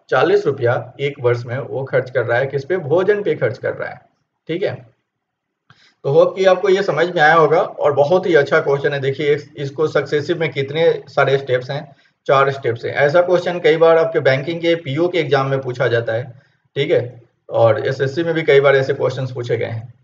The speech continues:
तो इसे ध्यान रखिएगा, ऐसे questions बहुत ज़्यादा पूछे जाते हैं। Next question देखिए, बोला गया है, "मधु spent one fifth of her income on travel।" देखिए, बोला गया है कि मधु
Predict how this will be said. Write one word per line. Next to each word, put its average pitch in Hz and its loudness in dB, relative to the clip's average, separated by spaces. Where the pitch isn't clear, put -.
तो 120 -4
इसे 127 -4
ध्यान 135 0
रखिएगा, 156 0
ऐसे 120 -2
questions 135 -6
बहुत 127 0
ज़्यादा 127 2
पूछे 123 -8
जाते 113 -4
हैं। - -12
Next 165 0
question 180 -2
देखिए, 180 0
बोला 156 4
गया 156 4
है, 185 -2
"मधु 160 2
spent 180 0
one 143 0
fifth 208 4
of 190 4
her 175 4
income 165 -4
on 160 2
travel।" 117 -2
देखिए, 139 -2
बोला 151 0
गया 160 2
है 190 0
कि 185 -6
मधु 151 -2